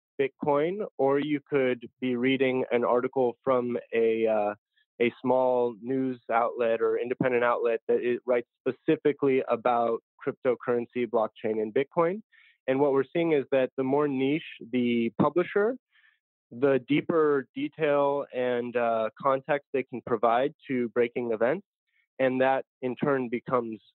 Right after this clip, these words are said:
perceived as more trustworthy. So, uh, yeah, niche, separating, uh, your, uh, the author's opinion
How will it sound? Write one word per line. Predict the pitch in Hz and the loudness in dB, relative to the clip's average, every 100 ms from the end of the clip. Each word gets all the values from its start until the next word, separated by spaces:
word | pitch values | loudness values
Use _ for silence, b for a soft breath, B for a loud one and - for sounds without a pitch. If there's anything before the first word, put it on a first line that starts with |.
| _ - - | _ -20 -6
perceived | 131 - 131 | -4 0 0
as | 127 123 | -2 0
more | 120 | -2
trustworthy. | - 113 - 104 101 104 107 _ _ _ _ _ _ _ | 0 -4 -2 -6 -4 -4 -6 _ _ _ _ _ _ _
So, | - 143 139 135 b b b _ | 0 2 2 0 b b b _
uh, | 120 | 0
yeah, | 143 107 | 0 -2
niche, | 107 139 170 185 - - _ _ _ _ | -2 0 0 -2 -6 -20 _ _ _ _
separating, | 175 - 180 175 175 175 170 175 160 _ _ _ _ - | 0 2 2 2 2 0 0 -4 -8 _ _ _ _ -2
uh, | 123 120 117 | 2 2 0
your, | 117 127 127 123 | 0 2 2 0
uh, | 117 - | -4 -8
the | 123 123 | -6 0
author's | 120 135 156 135 | 0 0 -2 -4
opinion | 139 - 139 139 143 151 156 | -4 -4 -4 0 0 -2 -8